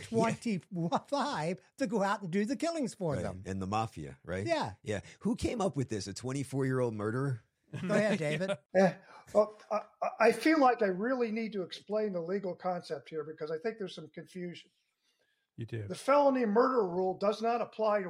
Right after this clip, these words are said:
Speaker 4: all murders. Let's say you get two youths that go into a gas station to hold it up. One youth steals all the candy.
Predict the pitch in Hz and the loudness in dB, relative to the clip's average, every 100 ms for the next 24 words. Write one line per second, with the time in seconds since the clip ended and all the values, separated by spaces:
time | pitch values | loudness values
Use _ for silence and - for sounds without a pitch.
0 | 175 180 156 165 160 _ - _ _ _ | -2 -2 -2 -4 -6 _ -20 _ _ _
1 | _ _ _ _ _ _ _ - 247 247 | _ _ _ _ _ _ _ -2 0 4
2 | 277 240 220 220 _ _ - - 294 285 | 2 2 0 -2 _ _ -10 -2 2 2
3 | 240 254 226 220 196 202 214 220 220 196 | 2 0 0 -4 -8 -2 2 2 0 -4
4 | 202 190 175 165 - 208 220 226 - 185 | -4 -2 -4 -8 -4 0 2 0 -4 -8
5 | 170 175 165 156 185 170 160 147 - _ | -8 -10 -8 -2 -2 -2 -8 -8 -10 _
6 | _ _ _ _ _ - 214 277 240 240 | _ _ _ _ _ -4 4 4 4 0
7 | 233 - _ _ _ - - 262 247 202 | -2 -6 _ _ _ -14 -2 4 4 6
8 | 233 226 180 - 240 233 208 196 196 | 6 6 4 2 4 4 0 -4 -6